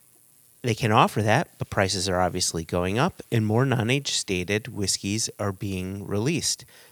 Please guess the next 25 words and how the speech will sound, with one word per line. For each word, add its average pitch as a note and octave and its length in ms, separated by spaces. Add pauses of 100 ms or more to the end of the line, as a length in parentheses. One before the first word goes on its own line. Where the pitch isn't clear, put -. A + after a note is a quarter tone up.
(120)
Now, F2+ 460 (160)
is G#2+ 200
there G#2 160
potentially G#2 580 (100)
too A2 180
much A#2 340
non-age B2 480
stated C3 400
whiskey D3+ 460 (640)
going D3+ 220
out - 200
there? F#3 280 (480)
That - 160
part G#3 220
I D3+ 80
don't B2+ 280
necessarily G#2 1120 (880)
know. A2 840 (3000)
But C#3 320
the C#3+ 140
last E3+ 240
thing E3 140
I'll C3 80
say A#2 260
is A2+ 240